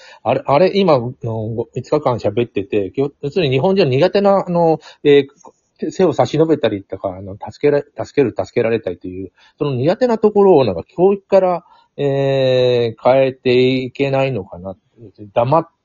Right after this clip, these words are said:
て死んでいく人たちがいるということがありまして、そこが結構深刻だなと本当に、あの、あの数字を見て思いました。なので、えー、八代さんとかみんな言ってるこの、えー、なんていうかな、コミュニケーションを上手に取るっていうのはなんか苦手なところを直せないかなと。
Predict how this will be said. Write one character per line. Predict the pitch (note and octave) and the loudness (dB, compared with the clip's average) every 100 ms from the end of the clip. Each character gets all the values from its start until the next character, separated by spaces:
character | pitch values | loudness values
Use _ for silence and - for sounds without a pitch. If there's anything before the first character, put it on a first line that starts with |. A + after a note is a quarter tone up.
| _ | _
て | G#2+ F#2 - | -6 -6 -14
死 | - A#2 | -12 -8
ん | |
で | G#2 | -6
い | G2+ | -8
く | - | -10
人 | - - | -12 -6
た | F2 | -6
ち | E2 | -6
が | D#2+ | -8
い | D#2 | -10
る | D#2+ _ | -16 _
と | - | -16
い | D#2+ - | -16 -16
う | - _ _ _ _ | -20 _ _ _ _
こ | - - | -16 -10
と | F#2+ | -8
が | F2+ | -8
あ | |
り | F#2+ | -10
ま | F#2+ | -12
し | - | -8
て、 | G2 F#2 - - | -6 -6 -10 -20
そ | - | -18
こ | - F3+ | -2 2
が | F#3+ | 2
結 | D#3+ - F#3+ | 0 -2 0
構 | A#2 | -2
深 | - B2 | -4 -6
刻 | A#2 A#2+ | -4 0
だ | B2+ | 0
な | B2+ | 0
と | C3 F#2+ | -4 -6
本 | G#2 | -8
当 | G#2 | -8
に、 | G2+ | -8
あ | G2 - F#2+ | -8 -8 -10
の、 | G2+ | -8
あ | A#2 | -4
の | B2 | -2
数 | D3+ C#3+ | 2 2
字 | C#3+ | 4
を | |
見 | C#3+ D3 | 2 0
て | A2 | -2
思 | F#2+ F#2+ | -2 -6
い | |
ま | F#2 | -8
し | - | -10
た。 | C#2+ - - _ | -12 -12 -20 _
な | D3+ | -2
の | C#3 | 2
で、 | A2+ G2+ - _ | 4 2 -2 _
え | B2 A2+ | 0 2
ー、 | |
八 | A2 A#2+ | 2 2
代 | C3+ | 0
さ | B2+ | 2
ん | B2 | 0
と | A2+ | -2
か | A2 | -4
み | G2 | -6
ん | G#2 | -8
な | |
言 | G2+ | -10
っ | |
て | - | -10
る | F#2+ G#2 | -12 -10
こ | G#2 G2+ G2 F#2+ - _ _ F#2 | -6 -6 -4 -6 -10 _ _ -20
の、 | |
え | F2+ F#2+ - - - - _ _ | -18 -16 -18 -20 -20 -20 _ _
ー、 | |
な | A2 | -14
ん | A2+ | -8
て | F#2+ | -6
い | |
う | |
か | F#2 | -8
な、 | |
コ | - B2+ | -8 -4
ミ | C#3 | -2
ュ | |
ニ | E3+ F#3+ | 0 0
ケ | A#3 G#3+ | 2 0
ー | |
シ | - | 2
ョ | |
ン | B2+ | -2
を | |
上 | G2 A2+ C3 | 0 0 0
手 | E3+ | 0
に | C#3+ | -2
取 | A#2+ A2+ | 0 -2
る | G#2+ | -4
っ | |
て | _ | _
い | G#2+ | -6
う | |
の | G2+ | -4
は | G2 | -4
な | A2 | -2
ん | |
か | A#2+ | -2
苦 | G#2 A#2+ C3 | 0 0 2
手 | D#3 | 2
な | D3+ | 0
と | D3 D#3 | 0 0
こ | E3 | 2
ろ | |
を | B2+ | 2
直 | G2+ A#2+ | 0 -2
せ | - | 0
な | C3 | 0
い | |
か | A2 | 0
な | F#2+ - | -6 -8
と。 | - - | -14 -20